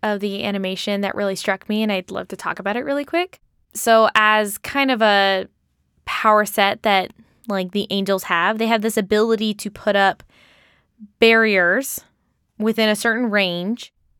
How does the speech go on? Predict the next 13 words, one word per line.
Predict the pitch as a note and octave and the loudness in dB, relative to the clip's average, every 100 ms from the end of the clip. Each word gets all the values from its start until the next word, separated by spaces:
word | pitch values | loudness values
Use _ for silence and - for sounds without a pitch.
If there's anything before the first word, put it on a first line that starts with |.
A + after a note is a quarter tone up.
| _ - | _ 0
that | G3+ F#3+ F#3+ _ _ _ - | 2 4 2 _ _ _ 0
eff-, | C4 _ - | 0 _ 0
effectively | C#4+ F4 F#4 G4 G4 | 4 2 2 4 2
freezes | - C4 C4 A3+ A3 | 2 0 0 0 -2
time. | - F#3 - A3 G#3 _ - | -4 -4 -4 -8 -14 _ -2
Anybody | C4 D4 C#4+ C#4 | 0 4 4 4
that | A#3 G#3+ | 2 4
is | G#3 G3 - | 2 0 -2
in | C4+ C#4+ | 0 2
the | A#3 | 2
barrier | A#3+ A3 A3 G#3 G#3 G#3 G#3 _ _ _ _ - | 2 4 2 4 4 2 0 _ _ _ _ -8
is | G#3+ | -8
frozen | - A3+ G3 F#3 E3+ E3+ | 2 4 4 2 -4 -4